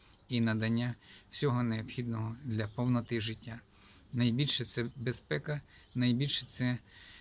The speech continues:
необхідні умови, все, що дає, надає, е, в цьому житті необхідне для існування,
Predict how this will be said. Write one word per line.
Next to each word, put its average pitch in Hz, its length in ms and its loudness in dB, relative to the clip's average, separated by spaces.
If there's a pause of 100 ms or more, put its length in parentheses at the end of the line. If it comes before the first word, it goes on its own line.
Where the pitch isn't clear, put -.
(140)
необхідні 123 680 4
умови, 120 560 0 (240)
все, - 240 4
що 120 180 2
дає, 113 220 -2
надає, 113 520 -2 (260)
е, 113 220 -2
в 107 60 -6
цьому 113 260 0
житті 110 440 -2 (540)
необхідне 117 600 0
для 107 160 -2
існування, 113 640 -2